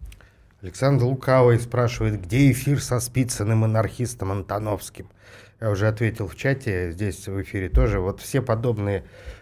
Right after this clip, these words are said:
э, вопросы будут получать ответ. Будет, будут эфиры, когда они подготовятся. Поэтому следите за публикациями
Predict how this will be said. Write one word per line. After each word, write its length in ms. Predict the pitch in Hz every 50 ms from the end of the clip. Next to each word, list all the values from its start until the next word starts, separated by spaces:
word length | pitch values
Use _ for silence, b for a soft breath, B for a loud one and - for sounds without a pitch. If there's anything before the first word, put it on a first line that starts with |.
| B B B
э, 360 | 104 98 98 95 95 92 92
вопросы 600 | 90 101 104 - - 151 127 117 165 - 113 92
будут 520 | 85 95 90 - - 113 101 117 127 127 -
получать 400 | 117 110 104 - - 127 117 113
ответ. 420 | 107 - - 113 123 123 123 -
Будет, 640 | - 110 110 104 143 151 143 110 98 95 78 - - -
будут 420 | 110 123 143 139 113 101 - - 107
эфиры, 340 | 90 - - 180 185 180 -
когда 280 | - 101 95 98 127
они 220 | 139 127 123 120 120 120 - 95 92 87 85 85 -
подготовятся. 680 | - 104 107 104 117 110 113 117 95 85 85 - - -
Поэтому 320 | - 98 98 - - 104 90
следите 600 | - - 110 117 120 120 123 110 - - 95 78 - B B B B B B B
за 160 | 104 104 110
публикациями 1160 | - - - 101 107 104 101 - - 147 160 160 160 - - 147 143 139 143 143 139 - -